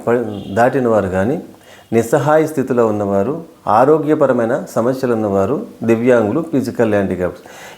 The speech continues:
వీరికి మాత్రం ఇంటికి వెళ్ళి పెన్షన్ ఇమ్మని ఆదేశించారు ఎలక్షన్ కమిషన్ వారు. ఈ నిర్ణయం చూడడానికి మంచిగా అనిపిస్తుంది, కానీ ఇది మరింత దుర్భరమైన, కఠినమైన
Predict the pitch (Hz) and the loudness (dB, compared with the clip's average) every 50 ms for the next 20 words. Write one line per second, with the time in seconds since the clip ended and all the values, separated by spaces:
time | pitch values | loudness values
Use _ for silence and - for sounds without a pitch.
0 | - _ - 127 151 156 160 139 139 135 135 143 147 - 170 160 135 139 139 147 | -18 _ 2 2 4 4 4 4 4 4 4 2 2 2 2 4 4 2 2 2
1 | 147 135 131 135 165 233 220 - - - - 131 139 151 - 170 151 131 123 123 | 2 2 2 4 2 0 0 -2 -8 -2 0 0 0 2 0 0 2 2 2 2
2 | 120 127 165 185 147 131 147 151 165 156 147 143 131 113 - - 107 107 165 - | 2 2 2 2 2 2 2 4 2 2 2 0 -2 -4 -2 -2 -2 0 0 0
3 | 156 135 139 139 - 143 135 - 113 101 101 95 95 - - 95 87 85 80 - | 2 0 0 0 0 -2 -2 0 0 -2 -2 -2 -4 -4 -6 -4 -4 -2 -4 -6
4 | - - - - - - - - - - _ 123 127 135 131 123 120 123 123 151 | -8 -16 -20 -20 -20 -20 -20 -20 -20 -4 _ 4 4 6 6 6 4 4 4 6
5 | 175 180 175 156 113 - 131 139 143 151 147 156 160 165 160 151 135 123 120 120 | 6 4 4 4 2 0 2 2 2 4 4 4 2 4 2 2 0 0 0 0
6 | 151 151 156 127 120 120 139 151 147 - 151 143 135 113 120 135 170 170 139 127 | 0 2 2 2 2 0 -4 -4 -4 -2 -2 -2 2 2 2 4 4 4 4 4
7 | 120 107 107 117 143 165 165 160 165 135 110 120 123 120 135 143 139 135 131 123 | 4 4 4 4 4 2 4 4 2 4 4 0 0 4 4 4 4 4 4 4
8 | 123 147 160 160 - 139 131 - 160 170 156 151 143 135 139 180 | 4 2 0 0 -2 -4 -4 -2 0 0 2 2 2 2 2 0